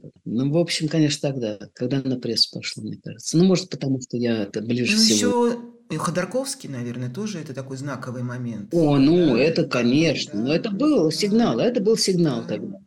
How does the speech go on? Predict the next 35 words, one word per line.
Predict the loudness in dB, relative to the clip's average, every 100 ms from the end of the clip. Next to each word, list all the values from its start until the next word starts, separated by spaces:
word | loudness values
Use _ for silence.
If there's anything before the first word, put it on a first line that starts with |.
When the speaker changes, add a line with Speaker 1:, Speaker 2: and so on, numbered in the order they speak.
| -10
Speaker 1:
И | -6 -4
на | -6
суды | -4 0 0
ходили, | 0 0 2 2 2 2
и | -2
всё | -2 -2
это | -2 -2
было | -2 0
ужасно | 0 2 2 2 -2 -4
и | -4
кошмарно, | -4 -6 -2 0 0 0
и | 0 -2 -2
не | 0 2
верил | 4 4 2 0
своим | 0 0 0 -2 -2
глазам, | -2 0 2 2
да. | 0 -4 -6 _
Но | 0 4
ещё | 4 2 4
мы | 4
тогда | 2 -2 -2 -2 0 0
что-то | -2 -2 -2 -2
такое, | -4 -6 0 2 2 0 -2
можно | 0 2 4
было | 2 2 0
как-то | -4 -8 -6
говорить, | -2 0 2 2 0 -8 -12 _ _ _
можно | -4 0 0
было | 0 0
собираться, | 0 0 0 0 -2 -2
помнишь, | -2 -2 -2
того, | -4 -2
судов, | 0 2 4 2 0
толп. | 2 2
Speaker 2:
Да, | 0